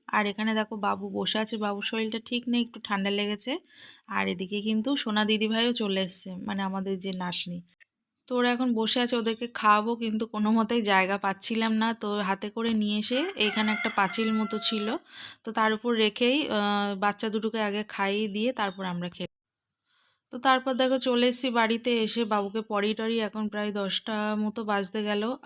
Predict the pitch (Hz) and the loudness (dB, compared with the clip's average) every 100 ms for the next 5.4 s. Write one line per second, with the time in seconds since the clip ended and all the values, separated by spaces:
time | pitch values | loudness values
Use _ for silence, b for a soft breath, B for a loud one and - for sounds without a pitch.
0 | 208 196 196 - _ B B B 214 202 | -2 0 -2 -6 _ B B B -6 0
1 | 226 220 226 226 - 226 214 220 214 220 | 2 4 2 2 0 -2 0 -2 -2 -4
2 | 226 233 233 - 247 214 196 196 196 196 | 0 0 0 -4 -4 -4 -6 -6 -4 -2
3 | 208 220 214 220 214 220 226 226 269 302 | 0 -2 -2 -4 -2 -2 -4 -6 -10 -4
4 | 202 196 196 208 220 220 - 220 196 190 | -2 0 0 0 0 -2 -6 -4 -4 -4
5 | 196 190 185 | -6 -10 -14